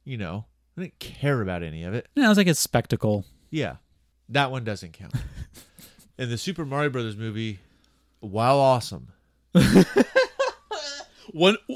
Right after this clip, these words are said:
Speaker 2: okay, yes. One of the best bad movies ever made.
Speaker 1: Yes, while awesome.
Speaker 2: Very high on that list.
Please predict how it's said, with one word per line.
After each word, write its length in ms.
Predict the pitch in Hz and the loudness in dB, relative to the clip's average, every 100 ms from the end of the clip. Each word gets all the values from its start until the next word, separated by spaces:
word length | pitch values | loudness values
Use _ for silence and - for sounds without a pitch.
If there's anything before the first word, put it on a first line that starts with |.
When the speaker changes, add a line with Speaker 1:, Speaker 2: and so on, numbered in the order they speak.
| 415 | 4
Speaker 2:
okay, 180 | 220 185 | 4 8
yes. 380 | 214 - - - - - | 8 8 2 -4 -10 2
One 260 | 139 175 | 8 12
of 120 | 226 | 12
the 100 | 196 | 10
best 560 | 151 160 165 190 - - _ | 8 10 8 8 0 -8 _
bad 380 | 127 160 156 151 | 6 10 10 10
movies 380 | 151 147 143 131 | 10 10 10 8
ever 220 | 143 139 | 6 8
made. 320 | 131 120 90 - _ - | 8 6 0 -10 _ -4
Speaker 1:
Yes, 280 | 139 92 - | -2 -2 -6
while 500 | 98 101 113 139 156 | -8 -2 2 4 4
awesome. 540 | 160 151 123 82 78 - - | 4 4 2 -4 -14 -16 2
Speaker 2:
Very 260 | 131 175 175 | 8 10 10
high 220 | 143 127 | 6 4
on 100 | 107 | 2
that 160 | 104 | -2
list. 360 | 104 - - - | -6 -8 -10 -10